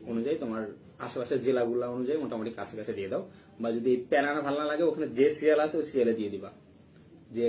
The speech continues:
সিরিয়াল করা আছে ওখানে দেখবা, ডিএমসি, সলিমুল্লাহ, সোহরাওয়ার্দী, এমএমসি, এইভাবে দিয়ে দাও, ঝামেলা শেষ। মানে হোপফুল। আর এখানে একটা ঝামেলা আছে, মুগদার কাহিনী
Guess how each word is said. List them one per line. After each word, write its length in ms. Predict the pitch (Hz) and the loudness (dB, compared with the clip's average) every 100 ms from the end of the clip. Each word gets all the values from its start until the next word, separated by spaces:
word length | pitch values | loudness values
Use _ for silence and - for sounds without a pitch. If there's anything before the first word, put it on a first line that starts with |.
| 113 | 0
সিরিয়াল 240 | 123 117 113 113 | -2 -2 -2 -2
করা 120 | 107 | -4
আছে 80 | 101 101 | -6 -10
ওখানে 140 | 104 101 | -12 -12
দেখবা, 180 | 101 98 - - - | -10 -12 -16 -20 -12
ডিএমসি, 300 | 113 113 110 110 | -2 -2 -2 -6
সলিমুল্লাহ, 340 | 113 107 107 104 | -6 -6 -6 -6
সোহরাওয়ার্দী, 420 | 113 104 107 110 | -6 -4 -4 -6
এমএমসি, 260 | 113 110 107 | -6 -6 -4
এইভাবে 260 | 110 104 104 | -6 -6 -10
দিয়ে 120 | 104 101 | -10 -10
দাও, 80 | - 110 | -12 -14
ঝামেলা 240 | 104 104 - | -14 -14 -16
শেষ। 120 | - - - - - - - - - - - | -20 -20 -20 -20 -20 -20 -20 -20 -20 -18 -6
মানে 120 | 135 | 2
হোপফুল। 220 | 165 185 - | 4 4 4
আর 80 | 208 202 | 4 4
এখানে 140 | 220 196 | 4 2
একটা 120 | 190 | 2
ঝামেলা 200 | 170 147 143 | 2 2 2
আছে, 80 | 151 | 4
মুগদার 280 | 156 151 170 147 | 4 6 4 4
কাহিনী 180 | 139 | 2